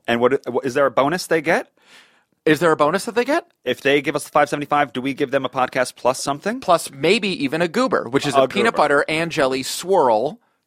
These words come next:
Speaker 2: in a jar that we ourselves are trying to procure for ourselves.
Speaker 1: Men of our words.
Speaker 2: Okay.
Speaker 1: We will send you that goober.
Speaker 2: So many words.
Speaker 1: Yes.
Speaker 2: <laughs>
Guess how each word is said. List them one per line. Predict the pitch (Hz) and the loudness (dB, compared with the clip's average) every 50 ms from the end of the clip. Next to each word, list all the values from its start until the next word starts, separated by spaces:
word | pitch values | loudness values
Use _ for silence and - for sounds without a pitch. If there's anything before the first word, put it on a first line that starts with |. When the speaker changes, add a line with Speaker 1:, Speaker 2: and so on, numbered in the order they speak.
| _ _ - | _ _ -4
Speaker 2:
in | 160 175 196 208 | -2 0 0 0
a | 202 175 | 0 -2
jar | 135 - 139 107 95 104 113 120 | 0 0 0 2 2 2 0 0
that | 113 139 - 139 | 0 -2 -2 0
we | 143 143 151 | 0 0 2
ourselves | - 127 113 - - 131 113 110 107 - | 0 0 0 0 -2 -2 -2 -2 -4 -8
are | 113 | -10
trying | - - 110 101 | -8 -8 -8 -8
to | 95 - | -8 -10
procure | - 110 - - - 53 | -12 -12 -10 -10 -12 -12
for | - - - | -10 -10 -8
ourselves. | - 127 127 | -8 -6 -4
Speaker 1:
Men | 135 143 156 160 175 | -2 -2 -2 -2 -4
of | - - 127 131 - | -2 0 0 0 0
our | 123 127 127 131 | 2 2 2 4
words. | 123 127 135 139 117 - - - | 4 4 4 2 2 0 -2 -2
Speaker 2:
Okay. | 143 143 165 156 175 117 | -2 0 2 2 2 2
Speaker 1:
We | 117 135 139 | 2 0 0
will | 139 165 185 | 2 0 0
send | - - 135 123 117 | 2 0 -2 -2 -2
you | 123 | 0
that | 123 123 127 113 | 0 0 0 0
goober. | 139 165 139 104 - | -4 -4 -4 -4 -6
Speaker 2:
So | - - 190 175 | -2 -2 -2 0
many | 160 135 120 | 0 -2 -4
words. | 110 101 - - - - 120 | -4 -4 -6 -6 -8 -4 -2
Speaker 1:
Yes. | 120 104 - - - - - | -2 -2 -2 -4 -8 -8 -4
Speaker 2:
<laughs> | - | -4